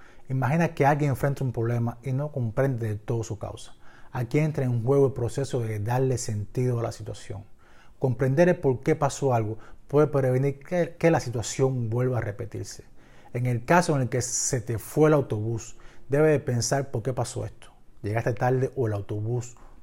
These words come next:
pasó más temprano de lo normal. Debes de corregir la causa para evitar pasar por esa experiencia nuevamente. Al igual con el trabajador, debes saber la causa de tu despido. Por ejemplo, llego muy tarde, nunca cumplo con mis metas,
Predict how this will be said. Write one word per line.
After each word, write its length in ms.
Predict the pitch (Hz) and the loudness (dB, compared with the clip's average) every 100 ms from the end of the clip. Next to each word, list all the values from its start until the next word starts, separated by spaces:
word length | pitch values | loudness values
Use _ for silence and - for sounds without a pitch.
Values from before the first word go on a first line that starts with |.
| - | -2
pasó 240 | 113 - | -2 0
más 160 | 127 127 | -2 -2
temprano 560 | 110 104 - 123 139 | -4 -4 -2 -2 0
de 60 | 113 | -2
lo 100 | 101 | -4
normal. 460 | 101 98 95 - - - - - - - | -6 -8 -10 -12 -16 -18 -20 -20 -14 -8
Debes 300 | 110 165 175 | -4 -2 -2
de 140 | 156 | -2
corregir 380 | 123 117 110 143 | -2 0 0 0
la 180 | 120 - | -2 -2
causa 480 | 127 131 - 110 | -4 -2 -4 -6
para 180 | 117 107 | -4 -2
evitar 440 | 107 104 - 127 - | -4 -4 -6 -6 -6
pasar 360 | 110 - 120 - - | -6 -6 -8 -8 -6
por 200 | 107 113 | -4 -4
esa 200 | 120 131 | -4 -6
experiencia 520 | - 107 107 104 107 | -6 -4 -4 -4 -6
nuevamente. 600 | 104 101 98 95 95 - - - - - - - - | -6 -6 -8 -10 -14 -18 -20 -20 -18 -18 -18 -18 -6
Al 140 | 120 | -2
igual 360 | 123 123 127 117 | 2 4 2 0
con 120 | 113 | -2
el 100 | 110 | -2
trabajador, 640 | 117 113 107 110 117 113 - - | -4 -4 -2 2 2 2 -4 -12
debes 280 | 120 139 156 | -2 0 0
saber 260 | - 135 139 | 0 2 4
la 160 | 120 | 2
causa 400 | - 151 156 147 | 0 -2 -2 0
de 80 | 120 | 0
tu 100 | 117 | -2
despido. 460 | 110 - 113 95 - - - - - | -6 -4 -6 -6 -8 -18 -20 -20 -10
Por 200 | - 120 | -4 0
ejemplo, 400 | 113 131 117 107 - - - | 2 2 0 -4 -12 -14 -2
llego 180 | 101 | 0
muy 160 | 107 101 | 0 0
tarde, 540 | 113 117 113 110 - - - | 4 4 4 0 -4 -10 -8
nunca 240 | 104 107 | -6 -6
cumplo 280 | 104 123 113 | -4 -2 -2
con 140 | 113 | -4
mis 80 | 107 | -2
metas, 400 | 110 113 107 107 | 0 0 -2 -6